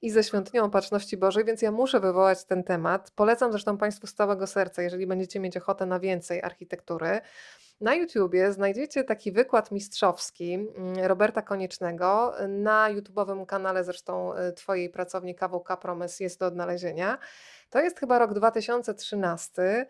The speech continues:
i ty pokazujesz, że K W K Promes też brał udział w tym konkursie i ja jestem absolutnie zachwycona tym projektem, który byłby zamiast tej wyciskarki, no ale wyszło jak wyszło.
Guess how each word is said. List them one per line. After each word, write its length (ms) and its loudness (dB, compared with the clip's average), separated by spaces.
i 100 -6
ty 220 -4
pokazujesz, 720 0
że 80 -4
K 180 -4
W 100 -4
K 120 2
Promes 380 -2
też 200 2
brał 260 6
udział 220 2
w 60 -8
tym 140 -6
konkursie 600 -2
i 120 -2
ja 80 6
jestem 280 -2
absolutnie 500 0
zachwycona 480 0
tym 180 -4
projektem, 560 2
który 460 0
byłby 540 4
zamiast 640 -2
tej 180 -2
wyciskarki, 680 -6
no 100 2
ale 300 4
wyszło 240 -2
jak 120 -2
wyszło. 400 2